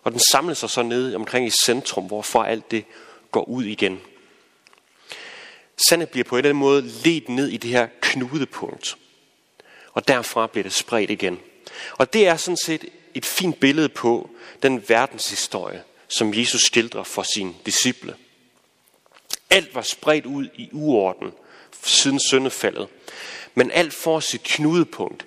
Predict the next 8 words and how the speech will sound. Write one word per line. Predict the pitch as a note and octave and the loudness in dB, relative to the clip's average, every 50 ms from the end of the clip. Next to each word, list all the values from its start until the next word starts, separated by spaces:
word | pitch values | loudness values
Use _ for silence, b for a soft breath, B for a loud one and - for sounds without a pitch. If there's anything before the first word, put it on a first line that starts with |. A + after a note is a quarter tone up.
| _ _ - | _ _ -6
sit | - - B2+ - - - - - | -4 0 2 4 4 4 4 2
samlingssted | C#3+ C#3 F3+ F3 C3+ G#2 G2+ G2 - - - - G2 F#2 F2+ F2 - b b b b b b b b b b b b b b | 0 -2 -4 -6 -6 -6 -4 -2 0 0 0 0 -2 -4 -6 -8 -14 b b b b b b b b b b b b b b
i | F3 F#3 D#3+ C3+ | 0 0 2 2
Jesus | B2+ B2 B2 - - A2 - - | 2 2 2 2 0 -2 -2 -4
Kristus, | - - G2+ F#2 - - - E2+ - - - - b b b b b b | -2 -2 -2 -2 -2 -6 -8 -8 -8 -8 -8 -8 b b b b b b
i | - F#3 F#3 | 4 4 4
hans | D#3 B2+ B2 A2 A2 A2+ - - - - - _ _ _ | 4 2 0 0 2 2 0 0 0 -2 -8 _ _ _
korssted | - - - A2 A2 A#2 - - - - F#2 F2 - | -6 -2 0 2 2 0 0 -4 -6 -8 -10 -10 -12